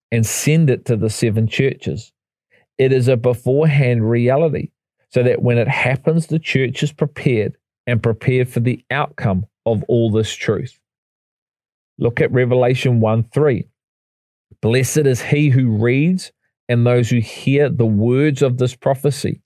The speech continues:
and heed the things which are written in it, for the time is near." The word heed means to pay attention to, take notice of.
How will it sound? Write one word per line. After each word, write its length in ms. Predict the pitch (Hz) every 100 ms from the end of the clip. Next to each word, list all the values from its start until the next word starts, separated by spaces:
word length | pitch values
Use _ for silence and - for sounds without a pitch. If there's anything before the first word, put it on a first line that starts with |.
| _ _ _ _ 120
and 160 | 113
heed 680 | 104 - - 170 190 196 165
the 100 | 139
things 380 | 131 160 151 123
which 220 | 98 -
are 160 | 117 110
written 360 | 120 117 113 -
in 160 | 156
it, 160 | 110 95 _ _ _ _ _
for 180 | 120 113
the 140 | 110
time 720 | 110 - 113 117 135 156 143 -
is 380 | 120 123 120 - -
near." 560 | 110 107 120 120 80 - _ _ _ _ _ _ _ _
The 80 | 110
word 360 | 110 143 147 135
heed 600 | - - 190 180 165 139
means 460 | 113 113 123 131 -
to 160 | 120
pay 320 | 113 - 131 -
attention 680 | - - - 151 147 - 123
to, 400 | - 147 123 - _ _ _ _ -
take 340 | - 127 123
notice 540 | 123 123 120 123 110 - -
of. 360 | 120 95 -